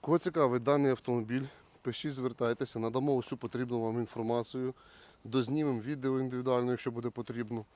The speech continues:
Цей автомобіль без жодного підфарбування, детальне відео з товщиноміром фарби надам усім бажаючим на вимогу. Цей і будь-які інші автомобілі у нас доступні до усіх відомих вам перевірок. Після чого можемо робити доставочку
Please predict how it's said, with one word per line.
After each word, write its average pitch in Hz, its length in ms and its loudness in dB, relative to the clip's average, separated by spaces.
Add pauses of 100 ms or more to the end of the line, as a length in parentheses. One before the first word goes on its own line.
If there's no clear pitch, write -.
(600)
Цей 143 160 4
автомобіль 131 380 2
без 127 280 4
жодного 120 300 0
підфарбування, 117 760 -2
детальне 123 540 2
відео 120 240 -2
з - 60 -10
товщиноміром 123 520 -2
фарби 117 380 -2
надам 113 380 0
усім 110 240 -4
бажаючим 110 440 -2
на 123 60 0
вимогу. 113 540 -2 (840)
Цей 151 360 4
і 117 60 -2
будь-які 127 400 -6
інші 139 240 0
автомобілі 131 720 -4
у 113 60 -6
нас 110 180 -4
доступні 113 460 -6
до 110 280 -4 (460)
усіх 120 340 -2
відомих 117 360 0
вам 107 200 0 (100)
перевірок. 120 640 -2 (1500)
Після 151 240 -2
чого 180 220 4
можемо 139 320 2
робити 123 300 0
доставочку 117 560 -2